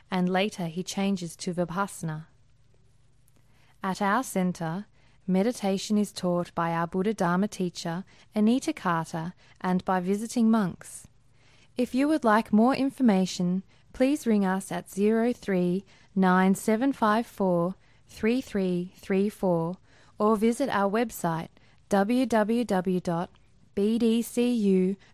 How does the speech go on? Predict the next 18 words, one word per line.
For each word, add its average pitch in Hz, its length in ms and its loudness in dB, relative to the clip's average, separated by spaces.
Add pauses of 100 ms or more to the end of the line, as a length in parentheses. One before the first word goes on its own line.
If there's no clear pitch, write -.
dot 214 240 2
org 180 400 -2
dot 175 260 -4
a 180 140 -2
u. 180 500 -4 (920)
May 220 160 8
you 254 280 6
be 285 140 4
well 208 300 4
and 240 100 4
happy. 190 600 -4 (500)
May 226 240 4
all 262 380 4
beings 196 500 4
be 185 160 -2
well 180 320 0
and 202 160 0
happy. 185 560 -10